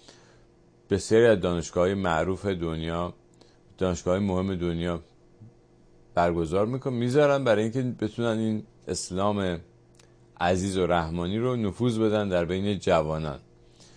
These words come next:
و خب امروز دیگه یواش یواش کشورهای مختلف دنیا مردمشون به این نتیجه رسیدن که، اه،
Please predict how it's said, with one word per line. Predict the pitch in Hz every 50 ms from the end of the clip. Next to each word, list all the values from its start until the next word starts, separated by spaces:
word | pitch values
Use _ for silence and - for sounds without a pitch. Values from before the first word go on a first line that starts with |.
| - - -
و | - 98
خب | 92 - 117 117 - -
امروز | - 104 101 98 95 92 104 120 135 135 117 117
دیگه | 117 107 110
یواش | 117 117 104 95 90 90 - -
یواش | 92 98 107 104
کشورهای | - - 92 - - 87 82 80 90
مختلف | 92 92 85 73 80 87 80 80 87
دنیا | 92 90 87 85 82 82 90 98
مردمشون | 107 107 98 92 90 87 87 85 90 113 123 127 117 - 127 123
به | 113 101
این | 101 104 101
نتیجه | 95 85 78 - 107
رسیدن | 101 98 87 - - 92 95 101 98
که، | - 110 107 107 104 107 - - - - - - - - - - - - _ _ _ _ _ - - - _ _ _ _ _ _ _ _ _ _ - - -
اه، | - 98 92 90 90 85 85 80